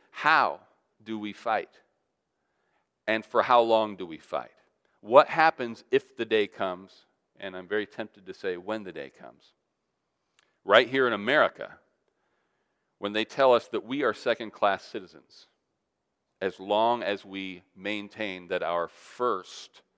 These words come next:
loyalty is to Christ and the Word,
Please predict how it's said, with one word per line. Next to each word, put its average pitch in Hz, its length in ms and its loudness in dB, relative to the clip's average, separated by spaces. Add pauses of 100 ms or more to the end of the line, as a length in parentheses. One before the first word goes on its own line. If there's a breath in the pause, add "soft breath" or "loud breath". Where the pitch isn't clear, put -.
(640)
loyalty 101 640 2 (2500)
is - 160 -20
to - 100 -20
Christ 90 440 -4
and 85 140 -14
the 80 60 -12
Word, 73 280 -12